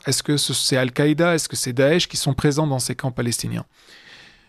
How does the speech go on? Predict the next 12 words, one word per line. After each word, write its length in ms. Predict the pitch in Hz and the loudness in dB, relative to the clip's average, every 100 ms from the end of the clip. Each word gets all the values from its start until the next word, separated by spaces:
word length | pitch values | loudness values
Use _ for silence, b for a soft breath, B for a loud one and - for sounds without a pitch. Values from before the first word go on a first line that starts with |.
| B _ | B _
Mais 200 | 139 143 143 | 0 0 0
à 100 | - | -2
partir 360 | 156 - 220 | -2 -2 -4
du 80 | 180 | -2
moment 420 | 175 175 180 165 151 | 0 0 0 0 0
où 200 | 151 143 | 0 0
ces 200 | - 131 | -2 -4
deux 140 | 160 175 | -2 0
soldats 420 | 165 143 165 156 | 0 0 0 0
ont 140 | 131 | -2
été 220 | 131 143 | -8 -8
tués 340 | 139 151 156 | -6 -4 -4